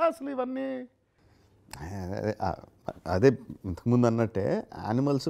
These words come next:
Speaker 2: పర్ఫెక్ట్గా ఎందుకు సెట్ అవ్వట్లేదు మన సినిమాల్లో, ఎందుకు ఇది వస్తున్నాయంటే నాకు అది తట్టింది.
Speaker 1: అంటే ఇలాగే కాదు,
Speaker 2: Speed.
Speaker 1: ఓల్డ్ విషయాల్లో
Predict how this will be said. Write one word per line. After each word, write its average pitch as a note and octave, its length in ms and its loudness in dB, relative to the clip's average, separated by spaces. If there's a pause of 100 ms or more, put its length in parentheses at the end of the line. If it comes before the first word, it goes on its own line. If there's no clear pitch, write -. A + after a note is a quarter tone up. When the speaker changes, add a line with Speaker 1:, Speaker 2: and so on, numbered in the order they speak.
Speaker 2:
పర్ఫెక్ట్గా B2+ 480 0
ఎందుకు A2+ 300 2
సెట్ A2+ 280 0
అవ్వట్లేదు G2+ 380 0
మన G2 180 -4
సినిమాల్లో, F#2+ 500 -6
ఎందుకు G#2 380 -2 (520)
ఇది G#2+ 140 4
వస్తున్నాయంటే G#2+ 480 2
నాకు C#3 280 0 (180)
అది G2 180 -2
తట్టింది. F#2+ 400 2 (180)
Speaker 1:
అంటే D3 120 -6
ఇలాగే C4+ 400 -4
కాదు, A#3+ 160 0
Speaker 2:
Speed. A2 280 2
Speaker 1:
ఓల్డ్ G#3 140 0
విషయాల్లో C4 680 2